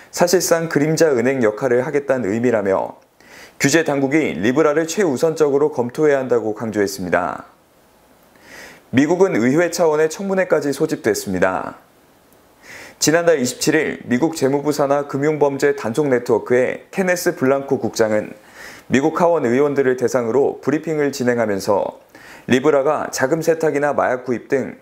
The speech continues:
범죄에 쓰일 가능성이 높다고 분석했습니다.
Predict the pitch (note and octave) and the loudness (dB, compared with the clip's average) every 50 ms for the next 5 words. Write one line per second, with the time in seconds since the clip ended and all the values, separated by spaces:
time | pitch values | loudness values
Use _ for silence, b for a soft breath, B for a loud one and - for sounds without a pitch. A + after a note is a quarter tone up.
0 | _ - - A#2+ B2+ B2+ D3+ D3+ D3+ D3 - D#3 D3+ D3+ D3 - - A#2 B2+ C3+ | _ -2 0 0 2 2 2 2 2 0 -2 -2 -2 -2 -2 -4 -4 -2 -2 -2
1 | C3+ - D3 C#3+ C#3+ B2 F#2+ F#2+ F#2+ - C#3+ C#3 B2 C3 A#2+ - - A2+ - A#2 | 0 0 0 0 2 0 0 -2 0 0 0 0 2 0 -2 -2 -4 -4 -2 -2
2 | - A2+ G#2+ - - G2 F2 F2 F2+ F2 D#2 B1+ - - | 0 -2 -4 -4 -4 -2 0 0 0 0 -2 -4 -8 -10